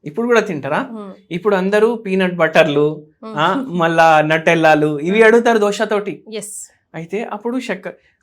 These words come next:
Speaker 1: ప్రాసెస్డ్వి ఇవ్వద్దు పిల్లలకి.
Speaker 2: ఓకే.
Speaker 1: పిల్లలకే కాదు, పెద్దోళ్ళు కూడా తినొద్దు.
Speaker 2: మరి?
Speaker 1: ఇప్పుడు ఈ పాపకి కూడా మనం డైట్లో కొన్ని చేంజెస్ చేసినాము.
Speaker 2: హ్మ్.
Speaker 1: పెద్దవాళ్ళకి కూడా మనం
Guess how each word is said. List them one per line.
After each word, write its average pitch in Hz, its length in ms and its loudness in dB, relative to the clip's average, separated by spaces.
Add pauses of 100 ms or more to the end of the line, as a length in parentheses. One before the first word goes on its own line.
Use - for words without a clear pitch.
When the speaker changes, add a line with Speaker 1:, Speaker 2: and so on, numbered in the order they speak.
(120)
Speaker 1:
ప్రాసెస్డ్వి 202 600 -6
ఇవ్వద్దు 160 480 -10
పిల్లలకి. - 760 -20
Speaker 2:
ఓకే. 190 220 -20 (580)
Speaker 1:
పిల్లలకే 233 480 4
కాదు, 233 520 2
పెద్దోళ్ళు 247 420 4
కూడా 254 200 4
తినొద్దు. 233 400 -2 (140)
Speaker 2:
మరి? 214 260 -12 (280)
Speaker 1:
ఇప్పుడు 254 500 -4
ఈ 202 120 -10
పాపకి 254 540 -2
కూడా 254 240 0
మనం 254 300 -6
డైట్లో 214 320 -2
కొన్ని 247 360 -4
చేంజెస్ 202 340 -4
చేసినాము. 180 440 -6
Speaker 2:
హ్మ్. 220 280 -14 (440)
Speaker 1:
పెద్దవాళ్ళకి 254 640 0
కూడా 240 320 -2 (580)
మనం 277 300 -4